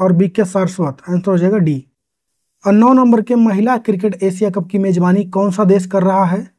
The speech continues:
तो श्रीलंका। हाल ही में एशियाई पैरालंपिक कमेटी की साउथ एशिया के लिए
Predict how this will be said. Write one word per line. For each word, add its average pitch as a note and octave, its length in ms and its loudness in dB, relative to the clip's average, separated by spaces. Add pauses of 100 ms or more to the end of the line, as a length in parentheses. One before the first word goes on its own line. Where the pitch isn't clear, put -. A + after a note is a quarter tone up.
तो G3 80 -8
श्रीलंका। D#3 680 -4 (880)
हाल G#3+ 340 2
ही A3+ 140 2
में A#3+ 260 2
एशियाई G#3+ 440 0
पैरालंपिक G3 840 -2
कमेटी G3+ 440 -2
की F#3 360 -4 (280)
साउथ A3+ 420 0 (160)
एशिया G3+ 320 0
के F#3 120 -2
लिए E3 260 0